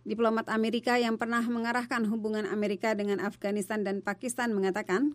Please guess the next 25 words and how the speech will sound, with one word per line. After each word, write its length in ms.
kedekatan 560
Pakistan 480
dengan 240
Tiongkok 480
bisa 240
menjadi 320
tantangan 560
baru 240
bagi 320
hubungan 400
Amerika-Pakistan 1040
yang 240
sudah 480
lemah. 400
Richard 560
Olson 480
dulu 240
adalah 400
wakil 320
khusus 400
Amerika 560
untuk 240
Afghanistan 720
dan 160
Pakistan 720